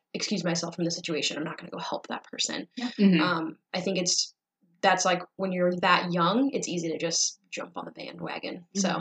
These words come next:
Speaker 1: definitely I've seen that, and I've fe-, like, experienced that in grade school and middle
Speaker 2: Yeah.
Speaker 1: school, stuff like that.
Speaker 3: Mm-hmm. Definitely.
Speaker 2: Thanks, Miss Morgan. Aaron, you got anything?
Speaker 3: Yes. So I think the one I've seen the most is maybe, like, adults or a couple kind of, like,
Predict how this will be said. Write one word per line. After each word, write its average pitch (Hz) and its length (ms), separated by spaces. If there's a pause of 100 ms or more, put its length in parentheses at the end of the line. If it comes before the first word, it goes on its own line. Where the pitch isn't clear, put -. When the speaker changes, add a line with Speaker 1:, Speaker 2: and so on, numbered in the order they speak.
(140)
Speaker 1:
definitely 208 340
I've 170 100
seen 220 360
that, 170 240
and 175 100
I've 165 140
fe-, - 160 (100)
like, 175 180
experienced 170 440
that - 240
in 156 180
grade - 240
school - 340
and - 80
middle 254 140
Speaker 2:
Yeah. - 60
Speaker 1:
school, - 200
stuff - 220
like - 160
that. - 200 (360)
Speaker 3:
Mm-hmm. - 720
Definitely. - 460 (160)
Speaker 2:
Thanks, 240 200
Miss 208 180
Morgan. 180 280 (200)
Aaron, 185 220
you 185 60
got 180 140
anything? 208 360 (140)
Speaker 3:
Yes. - 420
So 190 100
I 175 100
think 208 160
the 196 60
one 180 140
I've 170 140
seen 170 180
the 160 60
most 156 280
is 156 140
maybe, 147 280
like, - 340 (300)
adults 165 400
or 139 100
a 139 60
couple 156 360
kind 147 200
of, 139 80
like, - 220